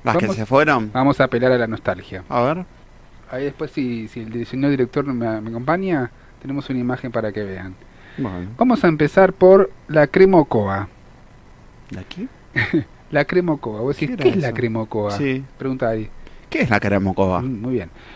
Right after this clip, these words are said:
Speaker 2: Eh, la cremocoa es similar al conito, a un conito, pero
Speaker 1: Sí.
Speaker 2: estaba relleno de merengue con corazón de frutilla y baño de chocolate amargo.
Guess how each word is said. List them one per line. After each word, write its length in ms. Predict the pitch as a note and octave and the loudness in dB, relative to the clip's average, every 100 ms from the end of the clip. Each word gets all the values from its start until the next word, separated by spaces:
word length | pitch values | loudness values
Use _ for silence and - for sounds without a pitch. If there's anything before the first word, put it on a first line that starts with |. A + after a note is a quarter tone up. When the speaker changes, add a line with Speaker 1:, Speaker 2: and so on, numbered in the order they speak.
| - - - | -20 -10 2
Speaker 2:
Eh, 140 | F3+ | 4
la 100 | G3+ | 4
cremocoa 460 | G3 B3 B3 F#4+ D#3+ | 2 0 4 6 6
es 160 | - - | 4 -2
similar 500 | - F3+ F#3+ A3 C4 | -4 -2 0 2 4
al 120 | F#3+ | 2
conito, 600 | E3 D#3+ F#3+ D#3+ C3 C#3+ F3+ - | 2 2 2 0 0 0 -2 0
a 100 | D#3 | 2
un 160 | G3 | 2
conito, 540 | F#3+ E3+ D3 - B2+ G3+ - - - - | 4 2 2 -2 -2 -2 -8 -20 -14 0
pero 120 | F#3 | 2
Speaker 1:
Sí. 60 | E3+ | 6
Speaker 2:
estaba 220 | G#3 G#3 | 8 8
relleno 360 | - F#3+ F#3+ | 6 4 4
de 120 | D#3 C3+ | 6 6
merengue 600 | C#3 E3+ F#3 G3 A#3 - - | 6 6 6 2 0 -2 -2
con 180 | D3+ C#3 | 0 4
corazón 480 | D3 C#3 - F#3 | 6 6 6 4
de 100 | F3 | 4
frutilla 600 | D3+ C#3+ B2+ A3 - A#3 - | 2 0 0 0 2 2 4
y 140 | C3 | 2
baño 360 | C3 F3+ F#3+ D#3 | 6 6 6 2
de 80 | B2+ | 0
chocolate 500 | B2+ B2 B2 C3 B2 | -2 0 0 0 -2
amargo. 460 | G#2+ G2 F#2+ F#2+ | -6 -8 -8 -10